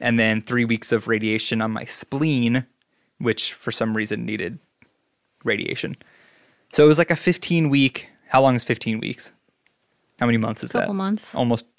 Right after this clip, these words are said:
Speaker 1: four? It feels like it was longer than that. Maybe not, though. I think it just felt longer because of, uh, what I was doing.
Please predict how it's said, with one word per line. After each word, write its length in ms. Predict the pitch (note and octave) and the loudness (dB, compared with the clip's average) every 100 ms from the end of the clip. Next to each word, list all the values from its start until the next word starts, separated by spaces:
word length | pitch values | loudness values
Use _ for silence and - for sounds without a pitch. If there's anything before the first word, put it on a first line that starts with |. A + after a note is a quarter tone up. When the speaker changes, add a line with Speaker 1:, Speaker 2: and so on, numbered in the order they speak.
| _ _ _ | _ _ _
Speaker 1:
four? 380 | - G#2+ B2+ B2+ _ _ _ _ _ _ _ _ | -6 -2 -2 -4 _ _ _ _ _ _ _ _
It 60 | - | 0
feels 160 | F4 | 4
like 100 | F4+ | 6
it 40 | G#3+ | 4
was 140 | B2+ | 2
longer 320 | A#2 B2+ A#2+ G#2+ | 2 4 4 0
than 100 | G#2+ | -4
that. 260 | - - - _ _ _ - | -6 -8 -12 _ _ _ -2
Maybe 160 | A3 G#3+ | 0 2
not, 180 | G#3+ | 4
though. 160 | B2 A2+ - _ _ | 2 0 -4 _ _
I 80 | B2 | 2
think 200 | D#3 C#3 | 4 4
it 80 | B2+ | 0
just 180 | B2 - | -2 -2
felt 320 | - C#3 B2 | 4 4 6
longer 340 | B2+ A#2 A2+ | 2 2 2
because 400 | A2 A2 A#2+ G#2+ | 0 -2 -4 -2
of, 340 | A2 F2+ - - | -2 -2 -4 -4
uh, 220 | G1+ G1+ - _ _ _ - | -2 -4 -8 _ _ _ -4
what 160 | A#2+ | -2
I 60 | G#2 | 0
was 140 | A#2+ | -2
doing. 340 | - G2+ G#2+ | -4 -4 -4